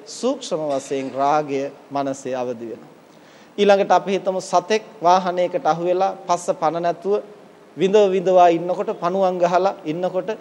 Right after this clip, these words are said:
අනේ මේ සතා මැරිලවත් යනවා නම් මහා ශාන්තියක් නේද? අපිට හිතෙනවා ඒක කරුණාව වගේ. නමුත් මොකද්ද මේ ඇති වෙන්නේ? අර සතා ජීවත්ව ඉන්න එක අපට අමාරු වෙලා. මම කැමති නෑ ඒක දකින්නට.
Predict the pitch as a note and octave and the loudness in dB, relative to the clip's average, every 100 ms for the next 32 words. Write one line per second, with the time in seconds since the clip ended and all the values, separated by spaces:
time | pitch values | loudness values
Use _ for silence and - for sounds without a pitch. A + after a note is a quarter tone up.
0 | - - D3 E3+ F#3+ F3+ E3+ E3 D#3 D#3+ | -14 -14 -6 -2 -2 -2 -4 -4 -2 -2
1 | C#3+ C3 F3 G3 G3 F#3+ F#3+ F3+ F3 E3+ | -2 -2 2 4 4 2 0 2 0 0
2 | E3+ E3+ - D#3 D#3+ E3+ - D#3 D3+ D3 | -4 -6 -8 -4 -2 -2 -2 -4 -4 -2
3 | C#3+ C#3 C3+ B2+ G2 - - - - _ | -2 -2 -4 -8 -10 -16 -20 -20 -20 _
4 | - _ _ _ _ - _ - A#3 B3+ | -20 _ _ _ _ -20 _ 0 2 2
5 | B3 B3+ D#4+ E4+ E4+ E4+ E4 C#4+ D#4 D4 | 2 0 0 0 0 -2 -2 -2 0 0
6 | D#4 G3 D3 C3+ F#3 E3+ G#3 A#3+ F4 B3 | 0 0 0 -2 -2 -2 -4 -2 -2 -2
7 | D#3+ C3+ C3 F3 E3+ E3 E3 E3+ - - | -4 -4 -4 -2 -2 -2 -4 -8 -16 -10
8 | - E3+ G#3 A3 G#3+ A#3 B3 F#3+ D#3 F3+ | -2 0 0 0 -2 0 0 0 -2 2
9 | G3 G3 - G#3 G#3 C4 D#4+ D4+ F4+ F4+ | 4 2 0 -2 0 -2 0 0 0 0
10 | A#3+ F#3 D#3+ C#3+ A#2+ F#2+ - - - - | 2 2 2 0 -4 -8 -16 -20 -20 -20
11 | - - G3 C#4 C#4 C4 C#4+ D4+ C4+ C4+ | -10 2 4 4 2 0 0 0 2 2
12 | C4+ A3+ G#3+ A3 D3+ A2 | 2 2 2 0 -4 -6